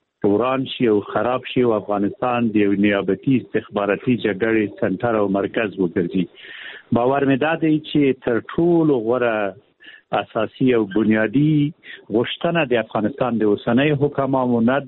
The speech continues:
دا دی چې یو ستره، لویه، تاریخي، عظیمه جرګه د احمد شاه بابا په څیر او د میرویس نیکه په څیر د وغواړي او د دغې جګړې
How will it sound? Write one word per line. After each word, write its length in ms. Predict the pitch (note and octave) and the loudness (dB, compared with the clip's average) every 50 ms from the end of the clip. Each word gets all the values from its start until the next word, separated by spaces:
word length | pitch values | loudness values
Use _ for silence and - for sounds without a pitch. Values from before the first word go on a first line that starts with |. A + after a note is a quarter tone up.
| A#2+ C3+ | -4 -2
دا 100 | C#3+ D#3 D3 | -2 -2 -2
دی 100 | D3+ D3+ D3+ | -2 -2 -2
چې 220 | C#3 - - D#3+ D3+ D3 C3 - - - - _ - A#2+ | -2 -2 -2 0 2 2 0 -2 -6 -20 -14 _ 0 0
یو 80 | A#2 G#2+ F#2+ - | 2 2 0 -4
ستره، 400 | - _ - - D#3 D3+ D3 D3 C#3 C3 B2 A#2+ A2+ A2 A2 G#2+ - F#2+ F#2+ F#2+ G2+ | -10 _ -6 -4 -2 -2 0 0 0 0 -2 -2 -4 -6 -6 -6 -2 0 2 2 4
لویه، 480 | A#2+ C#3+ D3+ D3+ D3+ D3 C#3 C3+ C3 B2 A#2 A2+ - _ - - | 4 4 4 4 4 4 2 2 2 2 0 -2 -4 _ -6 -4
تاریخي، 640 | A2+ A2 G#2 A2 G#2+ G#2 G2 - - D#3 D#3+ D#3 D3+ C#3+ C3+ B2+ A#2+ A2 G#2+ | -2 -2 0 0 -2 -2 -4 -4 -2 0 2 4 4 4 4 2 2 0 -2
عظیمه 500 | G#2 G2 G#2 B2 D3+ D#3 C#3+ C#3 C3 B2 A2+ | -2 -2 -2 0 2 2 2 2 2 2 0
جرګه 580 | G#2+ - A2+ A2 A2+ G#2 B2 C3+ C3+ C3 B2 A#2 | 0 0 -2 -2 0 0 0 0 0 -2 -2 -2
د 140 | A2+ A2+ G#2 | -2 -2 -2
احمد 340 | - - A2+ A2 - - | 0 -2 -2 -2 -2 -4
شاه 160 | - C#3+ C3+ B2 B2+ | -4 -2 -2 -2 0
بابا 240 | B2+ B2 A#2 B2 A#2+ A#2+ - | -2 0 0 -2 -2 -2 -2
په 160 | A#2 A2 - - | -4 -4 -2 0
څیر 300 | D3 D#3 D#3+ D#3 C#3+ C3 - - - - - - - _ _ - B2+ | 0 2 2 0 0 -2 -6 -12 -20 -20 -20 -20 -20 _ _ -4 -2
او 60 | A2+ A2+ - | -2 0 2
د 120 | A2+ A2 A2+ | 2 4 4
میرویس 340 | A2+ A2 A2+ B2+ C3+ B2+ - - | 4 4 2 2 0 -2 -4 -8
نیکه 200 | A2+ - - F3+ - | -8 -6 -6 -6 -4
په 140 | - A2 - - | -4 -4 -4 -2
څیر 280 | - C#3+ C#3 C3+ C3+ G#2+ F#2+ | 0 0 2 2 0 0 -2
د 320 | F#2+ F#2+ - _ _ - A2+ A2+ C3 | -6 -10 -12 _ _ 0 2 2 2
وغواړي 520 | E3+ E3 D#3 E3 E3 E3 E3 E3 E3+ E3 E3 - - - - - - - - - A#2 | 2 2 2 0 0 0 0 0 -2 -4 -4 -6 -12 -16 -14 -14 -14 -12 -6 -4 -2
او 60 | A2+ A2+ | 0 0
د 80 | A2 A#2 A2+ - | 0 0 0 0
دغې 220 | C3+ B2+ A#2 A#2+ A2+ A2+ A#2 | 0 0 0 0 0 0 -2
جګړې 360 | A2 G#2 C3+ C#3+ C#3+ C#3+ | -2 0 -2 -2 -2 -2